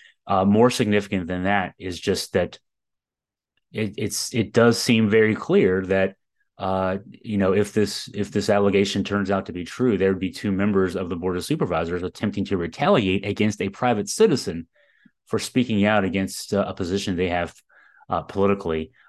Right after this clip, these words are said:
on a public policy issue, and that's, that's dangerous. Uh, and so I hope we, we hope and we will push,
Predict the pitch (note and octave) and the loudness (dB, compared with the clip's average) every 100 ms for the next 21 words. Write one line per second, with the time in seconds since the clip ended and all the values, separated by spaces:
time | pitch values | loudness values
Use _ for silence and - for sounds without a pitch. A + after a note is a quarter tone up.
0 | - F#2+ E2 - D#2+ - D#3 C#3+ - D2+ | -4 -4 -2 -4 -6 -2 0 0 0 -8
1 | - E2+ F2 A#2+ A#2+ - G#2+ G#2+ - E2 | -8 -6 -2 -2 -2 -4 -4 -4 -4 -6
2 | D2+ - - - - - F2 D#2+ F2 E2+ | -6 -12 -14 -16 -18 -16 -12 -10 -10 -6
3 | F#2+ F2 F#2 G#2+ A#2 A#2 G#2 - A2 A2+ | -2 -2 -2 -2 2 2 0 -2 0 0
4 | - G3 G3 - - F#2+ F#2+ A2 A2+ A2 | 2 2 0 -10 -8 -6 -2 -2 0 -2
5 | G2+ G#3+ D#3 D3+ - | 0 2 2 0 -4